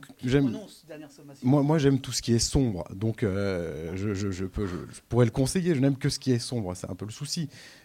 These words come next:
Speaker 2: Euh, les gens viennent ici nous voir et nous disent : « Bon, est-ce que vous auriez un roman léger ? » Ah, Selby, peut-être. Voyons voir. Bon, on, on, on,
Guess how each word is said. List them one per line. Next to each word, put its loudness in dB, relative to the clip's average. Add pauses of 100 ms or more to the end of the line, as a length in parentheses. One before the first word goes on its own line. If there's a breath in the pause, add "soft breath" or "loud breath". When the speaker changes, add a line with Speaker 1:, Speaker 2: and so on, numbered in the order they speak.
(100)
Speaker 2:
Euh, -6
les -2
gens 0
viennent 0
ici -4
nous 0
voir 0
et -2
nous -4
disent : « -6
Bon, -2
est-ce -6
que -10
vous -2
auriez 4
un 2
roman 2
léger ? » 4
Ah, -8 (680 loud breath)
Selby, -2
peut-être. 0
Voyons 4
voir. -2
Bon, -10 (280)
on, 0 (200)
on, 4
on, 0